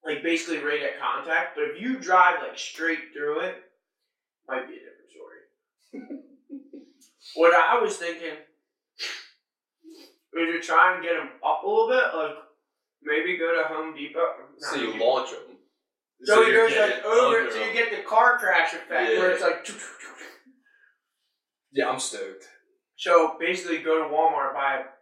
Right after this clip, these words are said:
Speaker 1: ten dollar plastic chair that we can just <laughs> disintegrate with the quad. Jay's in the same position on the chair, but we get it so that the quad only makes contact with the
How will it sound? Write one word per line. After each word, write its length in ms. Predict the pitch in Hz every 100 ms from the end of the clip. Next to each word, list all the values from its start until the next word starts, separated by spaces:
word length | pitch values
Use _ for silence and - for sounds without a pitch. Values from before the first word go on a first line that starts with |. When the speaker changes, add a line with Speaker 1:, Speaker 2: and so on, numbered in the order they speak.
| _ _ _ _ -
Speaker 1:
ten 220 | 160 156
dollar 360 | 147 147 135 -
plastic 480 | 139 160 - 143 -
chair 380 | - 143 143 131
that 120 | 127
we 80 | 135
can 180 | 131 -
just 240 | - -
<laughs> 0 |
disintegrate 920 | 185 - 190 180 175 233 156 160 160
with 160 | - 160
the 80 | 160 160
quad. 440 | 160 151 143 143 - _ _ _ -
Jay's 380 | 180 180 190 196
in 100 | 185
the 80 | 156
same 500 | - 190 196 185 -
position 800 | - - 202 - 131 269 285 - _ _ _ _ _ _ - - _ _ _ _
on 280 | 165 180 180
the 120 | 156
chair, 680 | 147 190 196 165 151 - - _ _ -
but 100 | 160
we 180 | 160 -
get 160 | 170 180
it 120 | -
so 160 | 170
that 120 | 160 143
the 80 | 127
quad 400 | 165 156 - -
only 180 | 151 147
makes 280 | 143 -
contact 600 | - 147 - - 147 - 143
with 120 | 143
the 140 | -